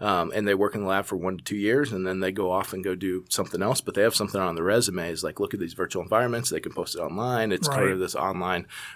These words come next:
Speaker 1: resume piece that they can have that's a unique experience for them. So we've done a lot of that. We are just now at the point to where, um, some of the projects that we have, they're probably getting to the level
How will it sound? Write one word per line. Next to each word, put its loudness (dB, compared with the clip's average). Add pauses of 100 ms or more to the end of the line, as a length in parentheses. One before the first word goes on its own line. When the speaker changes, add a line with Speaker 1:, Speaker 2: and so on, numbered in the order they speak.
Speaker 1:
resume 4
piece -2
that -2
they 2
can -6
have -4
that's -6
a -2
unique -8
experience -6
for -10
them. 0 (300)
So 6
we've 6
done 8
a 6
lot 6
of 6
that. 6
We 2
are 6
just 6
now 2
at -2
the 0
point -6 (100)
to -2
where, 4 (760)
um, 2
some 6
of 4
the 4
projects 4
that 4
we 2
have, -4 (640)
they're 4
probably 4
getting 4
to -4
the 4
level 4